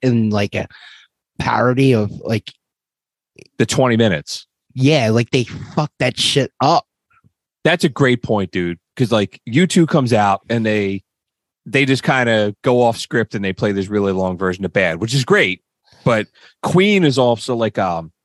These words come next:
Speaker 2: it's like a Super Bowl halftime performance. Like,
Speaker 1: Yes.
Speaker 2: you have twenty minutes and fuck you, you have to stay within the twenty minutes. And you're right, they played one, two, three. They played Bohemian Rhapsody, Radio Gaga, Hammer to Fall, Crazy Little Thing Called Love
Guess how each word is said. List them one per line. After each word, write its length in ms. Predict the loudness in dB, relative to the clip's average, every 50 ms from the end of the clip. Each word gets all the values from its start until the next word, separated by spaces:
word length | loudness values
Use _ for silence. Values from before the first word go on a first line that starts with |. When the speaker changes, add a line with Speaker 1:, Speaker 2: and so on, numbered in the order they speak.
| _ _ _ _ _ -2
Speaker 2:
it's 120 | 0 2 2
like 100 | 0 0
a 80 | 0
Super 320 | -2 -2 0 0 0 0 0
Bowl 200 | 0 0 0 0
halftime 460 | -2 -4 -4 -4 -4 -4 -4 -4 -4
performance. 520 | -8 -8 -4 -2 -2 -2 -2 -6 -4 -4
Like, 220 | -4 -4 -4 -8 -16 -20 -8 0 0
Speaker 1:
Yes. 200 | 2 2 4 2
Speaker 2:
you 140 | 2 2
have 380 | 4 4 2 2 2 0 -2 -4 _ _ _ -14
twenty 300 | -6 -2 0 2 2 2
minutes 480 | 2 2 0 0 -2 -4 -6 -12 -16 -16 _ _ _ _ _ _ -8
and 160 | -8 -8 -8 _ _ _ 0
fuck 240 | 0 0 0 0
you, 380 | 2 4 4 4 4 2 0 -2 -4
you 180 | -4 -2 -2
have 400 | -2 -2 -2 -2 -2 -2 -2 -2
to 120 | -4 -6 -4
stay 240 | -4 -2 -2 -2 0
within 280 | -2 -2 -2 -2 -4
the 80 | -4 -6
twenty 280 | -6 -6 -6 -4 -4
minutes. 300 | -4 -6 -6 -6 -6 -2
And 100 | -2 0
you're 120 | 2 2 2
right, 160 | 2 0 0
they 120 | -2 -2
played 260 | -2 0 0 0 0 0
one, 260 | 0 -2 -2 -2 -4
two, 280 | -4 -2 -2 -2 -2
three. 300 | -4 -6 -8 -6 -6 -8 -10 -14 -20 -20 -20 -20 -14 _ -4
They 80 | -2
played 200 | 2 2 2 2
Bohemian 400 | 2 2 2 2 2 2 2 2
Rhapsody, 460 | 2 2 0 0 -2 -4 -2 -2 -2 0
Radio 360 | 0 0 0 2 2 2 2
Gaga, 460 | 2 0 0 0 0 -2 -2 -4 -6
Hammer 280 | -4 -4 -4 -2 -2 -2
to 80 | -2 -4
Fall, 400 | -4 -2 0 0 0 0 -2 -4
Crazy 380 | -4 -2 0 0 2 2 0
Little 180 | 0 0 -2 -2
Thing 200 | -4 -4 -6 -4
Called 220 | -2 -2 -2 -2
Love 300 | -2 -2 0 -2 -2 -4